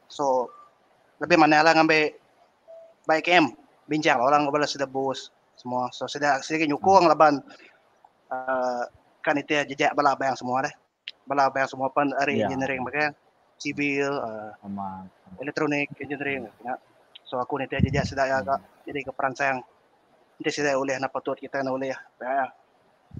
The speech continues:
Speaker 2: Nah, nah setuju aku nak.
Speaker 1: Ya.
Speaker 2: Nak sikit betul dia kau nak.
Speaker 1: Ya.
Speaker 2: Hmm. Oh. Jadi, ah, agi, agi bisa, agi bisa tu bukan ikan sebuah non.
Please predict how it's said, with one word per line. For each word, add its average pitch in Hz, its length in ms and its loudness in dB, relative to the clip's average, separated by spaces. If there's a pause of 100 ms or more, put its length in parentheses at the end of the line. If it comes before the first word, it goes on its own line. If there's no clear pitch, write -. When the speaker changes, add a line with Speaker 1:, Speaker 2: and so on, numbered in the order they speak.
(720)
Speaker 2:
Nah, 110 400 -4 (160)
nah 135 160 -4
setuju 147 340 4
aku 175 140 0
nak. 170 160 -2
Speaker 1:
Ya. 131 180 -2
Speaker 2:
Nak 139 300 0
sikit 139 240 -2
betul 123 320 2
dia 110 80 -6
kau 113 160 -6
nak. 101 160 -12 (720)
Speaker 1:
Ya. 120 260 -4
Speaker 2:
Hmm. - 800 -6
Oh. - 80 -6 (340)
Jadi, 117 220 -6 (260)
ah, 110 220 -12 (1200)
agi, 151 160 -4
agi 165 240 6
bisa, 170 220 4 (120)
agi 151 220 4
bisa 175 240 6
tu 175 160 4
bukan 165 320 4
ikan 165 160 4
sebuah 156 180 0
non. 160 200 2